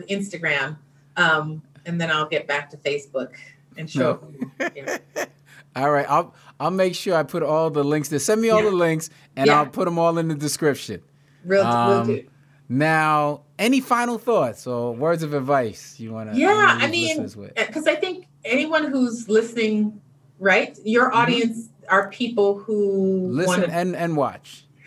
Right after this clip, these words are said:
Speaker 1: But tell me, in terms
Speaker 2: Oh.
Speaker 1: of where are they? Like, what's their, what's their, what's their,
Speaker 2: Demographic
Speaker 1: what's,
Speaker 2: or?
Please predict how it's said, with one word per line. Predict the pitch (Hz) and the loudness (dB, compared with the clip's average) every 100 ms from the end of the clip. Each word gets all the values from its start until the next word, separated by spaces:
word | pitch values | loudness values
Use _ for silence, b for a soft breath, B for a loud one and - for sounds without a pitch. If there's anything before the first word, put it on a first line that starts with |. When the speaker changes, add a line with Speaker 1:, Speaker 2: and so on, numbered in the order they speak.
| B | B
Speaker 1:
But | - 269 | 2 2
tell | 330 320 | 2 2
me, | 349 320 - - | 2 -4 -8 -2
in | 240 | 0
terms | 247 285 269 311 | 2 2 4 6
Speaker 2:
Oh. | 226 208 | 4 2
Speaker 1:
of | - _ _ _ | -4 _ _ _
where | 208 254 | 2 6
are | 277 269 | 6 6
they? | 254 220 | 4 4
Like, | 214 196 196 | 4 0 -6
what's | 190 220 226 | -4 -4 0
their, | 220 214 190 147 175 - | 2 2 2 -4 -16 -16
what's | 185 208 214 | -4 -2 -2
their, | - 202 202 190 180 - _ _ - | 0 2 4 2 0 -10 _ _ -6
what's | 110 156 | 0 2
their, | 147 147 156 | 4 4 2
Speaker 2:
Demographic | 156 180 165 | 0 -6 -6
Speaker 1:
what's, | |
Speaker 2:
or? | 120 101 | -10 -10